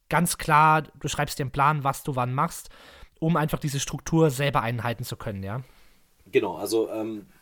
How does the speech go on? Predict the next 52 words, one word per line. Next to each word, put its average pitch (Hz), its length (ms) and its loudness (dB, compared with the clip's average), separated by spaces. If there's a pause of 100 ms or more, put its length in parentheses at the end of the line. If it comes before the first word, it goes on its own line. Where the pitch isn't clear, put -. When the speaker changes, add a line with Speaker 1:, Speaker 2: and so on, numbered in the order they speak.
(180)
Speaker 2:
ich - 140 -20
hab, 104 120 -10
musste 120 220 -2
ja 98 60 -2
auch 120 120 -6
erstmal 107 340 -8
rausfinden, 101 540 -6
wie 104 100 -10
ich - 80 -10
sowas 95 240 -8
mache. 113 220 -14
Die 107 80 -20
Therapeuten 95 540 -10
haben 95 120 -18
mir 95 60 -12
einen 87 80 -14
Tipp - 160 -18
gegeben, 107 240 -8
nach 85 160 -16
Plan 113 260 -6
zu 123 140 -8
leben. 123 300 -4 (520)
Ähm, 101 300 -10
ich - 180 -14
konnte 110 240 -14
mir 110 80 -6
da 90 60 -6
erstmal 101 260 -12
nichts - 320 -20
drunter 92 240 -8
vorstellen. 117 540 -8
Dann 98 80 -10
habe 98 100 -12
ich 104 100 -16
mit 95 100 -14
einem 95 140 -16
guten 101 220 -14
Freund 107 280 -10
von - 160 -18
mir, 104 260 -8
äh, 95 140 -10
gesprochen 101 520 -18
aus 92 220 -12
Köln, 101 340 -10
der, 92 360 -12
ähm, 90 420 -16
auch - 200 -14
im 87 120 -20
künstlerischen 113 540 -10
Bereich - 260 -10
tätig 123 280 -10
ist, 117 280 -8